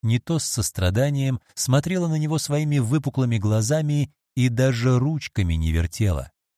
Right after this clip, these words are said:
Антон Павлович сидел, чуть склонив голову, прядка волос сползла ему на лоб, пенсне криво держалась на переносье. Они молчали.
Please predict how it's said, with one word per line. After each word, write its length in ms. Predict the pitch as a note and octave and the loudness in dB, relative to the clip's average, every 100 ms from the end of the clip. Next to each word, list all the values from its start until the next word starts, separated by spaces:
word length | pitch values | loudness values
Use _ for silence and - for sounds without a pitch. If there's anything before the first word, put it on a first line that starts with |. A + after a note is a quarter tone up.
| _ _ _ | _ _ _
Антон 420 | G2 A2+ C#3 G3+ | 2 4 4 0
Павлович 520 | F3+ F3 D#3 C3+ A2+ - | 2 2 2 0 0 0
сидел, 400 | A#2 A2 E3 D#3 | 0 2 2 2
чуть 240 | C#3 B2 | 0 0
склонив 460 | - A2+ A2 G2+ F2+ | 0 2 2 2 2
голову, 520 | C#3 D3+ C#3 C#3 A#2+ _ - | 2 2 2 2 0 _ -2
прядка 380 | G#2 G#2+ - F#2 | 0 2 0 0
волос 320 | F2+ F#2+ - | 2 2 0
сползла 520 | - F#2+ F#2 F#2+ F#2+ | -2 0 2 2 2
ему 180 | F2+ E2+ | 2 2
на 140 | E2+ | 2
лоб, 280 | G2+ D3 D3 - _ _ - | 2 0 -2 -16 _ _ 0
пенсне 480 | C3+ C#3+ F3+ F#3+ | 2 2 0 -2
криво 340 | - D#3+ E3+ D#3 | 0 0 2 2
держалась 640 | A2+ G2+ A2 A#2 A#2+ - | 2 2 2 2 0 0
на 80 | B2 | 0
переносье. 680 | C#3 E3 E3+ - E2+ C2+ - _ _ _ _ _ _ _ - | 2 2 0 -2 -4 -6 -10 _ _ _ _ _ _ _ -2
Они 220 | C3+ D#3 | 0 2
молчали. 680 | D#3 D3+ - B2 E2 C#2 | 2 0 -2 0 0 -2